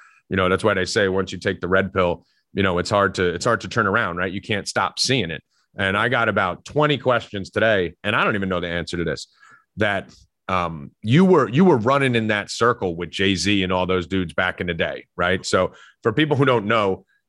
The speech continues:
you were, you were not a good football player. You were the greatest running back in the N F L for a period of time. And with that came a lot of fame and notoriety, and you were running with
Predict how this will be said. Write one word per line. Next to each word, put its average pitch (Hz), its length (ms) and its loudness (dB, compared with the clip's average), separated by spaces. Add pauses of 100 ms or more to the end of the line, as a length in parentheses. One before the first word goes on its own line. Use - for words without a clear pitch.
you 120 160 2
were, 113 260 4
you 120 140 -2
were 127 80 0
not 139 280 0
a 123 60 2
good 107 260 -2
football 87 360 -6
player. 92 300 2
You 98 160 0
were 110 120 4
the 92 140 -2
greatest 101 480 -2
running 101 320 -2
back 90 320 -2
in 110 160 0
the 95 120 0
N 95 140 -2
F 87 160 -6
L 90 160 0
for 85 180 -6
a 80 60 -4
period 85 300 0
of 80 80 -14
time. 78 240 -4 (480)
And 98 420 0 (200)
with 151 320 2
that 113 360 -2
came 113 260 -2
a 107 60 2
lot 110 220 2
of - 80 -2
fame 110 340 -2
and 87 100 -8
notoriety, 98 680 0
and 90 120 -8
you 98 80 -2
were 104 120 2
running 104 340 0
with 98 180 -2